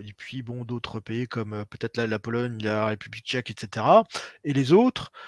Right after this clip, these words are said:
euh, c'est vrai que l'introduction aux armes à feu se fait via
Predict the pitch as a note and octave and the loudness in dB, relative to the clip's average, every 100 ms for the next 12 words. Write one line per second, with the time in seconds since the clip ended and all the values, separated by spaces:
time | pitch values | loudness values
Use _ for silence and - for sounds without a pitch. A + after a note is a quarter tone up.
0 | - C3 - E3+ D3+ D#3 D#3 E3+ D3+ D3 | -12 -8 0 2 6 6 6 2 0 -4
1 | - F3 F3+ F3 D#3 - _ _ _ E3+ | -4 0 2 4 2 -2 _ _ _ 6
2 | C#3 C#3 C3+ - G3 A#3+ B3+ A3+ - - | 8 6 4 2 2 2 2 -2 -2 -2
3 | - - G#3+ D3 B2+ A#3 A3+ | 0 2 2 2 6 8 8